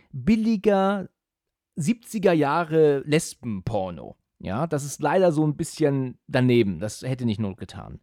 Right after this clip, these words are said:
Aber kurz zur Handlung. Es geht halt darum, dass, ähm, Jennifer Tilly mit einem, äh, Mafia-Typen zusammen ist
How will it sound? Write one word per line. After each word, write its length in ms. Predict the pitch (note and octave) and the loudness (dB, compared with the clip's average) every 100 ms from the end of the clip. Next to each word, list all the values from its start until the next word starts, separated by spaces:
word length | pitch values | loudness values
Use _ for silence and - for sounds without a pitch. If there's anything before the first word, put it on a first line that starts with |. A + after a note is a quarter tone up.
| _ - - - - - | _ -20 -20 -20 -20 -2
Aber 180 | D3+ E3+ | 2 4
kurz 260 | B3+ - | 2 0
zur 140 | - F3 | 0 2
Handlung. 460 | A#3 C#4 D4 D4+ - | 2 2 0 -2 -6
Es 160 | D3+ | -6
geht 160 | G#3 - | -4 0
halt 240 | F3+ D#3 | 0 0
darum, 640 | C#3+ F#3+ E3+ F#3+ A#3 C#4 A#3 | -2 -2 2 2 2 -4 -2
dass, 440 | D#3 D#3+ - - - | 0 0 -2 -16 -6
ähm, 560 | D3 C#3+ C#3+ C#3 C3+ B2+ | -2 0 0 -4 -6 0
Jennifer 380 | F3 F3+ D3+ | 2 2 -2
Tilly 580 | - F#3+ G#3 B3+ C#4+ D4 _ _ | -2 -4 -2 -2 -2 -4 _ _
mit 400 | E3 E3 F#3 - | -2 0 0 -4
einem, 480 | C#3+ D3 C#3 C3 - _ _ - | -2 0 0 -4 -6 _ _ -10
äh, 180 | C3 A#2 | -8 -4
Mafia-Typen 1300 | C3 E3 - G3 G3 G3+ F#3+ - - - G3+ - G3 | -2 -4 -4 0 0 0 -4 -16 -12 -4 -2 0 -2
zusammen 600 | - E3+ E3+ F3+ G3+ G3+ | 0 -2 2 2 2 0
ist 440 | F#3+ C#4+ - - | 0 -2 -6 -14